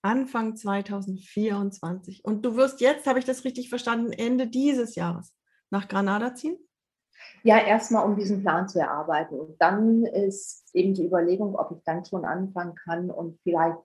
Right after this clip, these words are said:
Speaker 2: Permakultur betreiben, sodass wir schon genügend Erfahrung haben und dass auch die Begrünung auf dem Grundstück nicht mehr so neu aussieht. Ähm, das ist dann also wahrscheinlich der nächste Schritt und dann kommt die Bauphase und dann kann's losgehen.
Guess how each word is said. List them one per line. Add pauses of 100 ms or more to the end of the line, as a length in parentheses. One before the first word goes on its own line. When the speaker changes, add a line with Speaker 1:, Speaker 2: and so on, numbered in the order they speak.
(160)
Speaker 2:
Permakultur
betreiben,
sodass
wir
schon
genügend
Erfahrung
haben
und
dass
auch (260)
die
Begrünung
auf
dem
Grundstück
nicht
mehr
so
neu
aussieht. (1600)
Ähm, (1120)
das
ist
dann
also
wahrscheinlich
der
nächste
Schritt
und
dann
kommt
die
Bauphase
und
dann
kann's
losgehen.